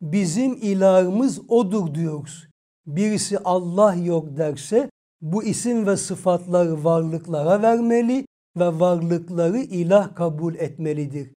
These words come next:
Bu her varlık için böyledir.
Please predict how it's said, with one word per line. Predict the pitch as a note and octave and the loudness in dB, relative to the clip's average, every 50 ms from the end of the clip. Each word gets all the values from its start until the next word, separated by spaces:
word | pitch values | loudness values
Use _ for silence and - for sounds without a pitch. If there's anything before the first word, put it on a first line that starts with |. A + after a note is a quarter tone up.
| _ _ _ _ E3 | _ _ _ _ -12
Bu | D3 D3+ F3+ A#3 C4+ D4+ D#4 - _ _ _ _ - | -6 -2 2 2 2 2 2 -2 _ _ _ _ -14
her | - - - F#3 A#3+ C4 C#4 C4 | -10 -2 6 8 10 10 10 8
varlık | A#3+ G#3+ F#3 E3+ F#3+ G3 F#3+ F3+ F3 F#3 G3+ A#3+ A#3 - G3 | 4 2 0 4 6 6 6 6 4 2 -2 -4 -4 -6 -8
için | F#3 - - - A3 G3+ F3 D#3 C#3+ | -10 -8 -6 -6 -6 -4 -4 -4 -2
böyledir. | E3 F#3 F3+ D#3+ C#3+ C#3+ C3+ B2+ B2+ C#3 | -2 -2 -2 -2 -4 -6 -8 -10 -14 -20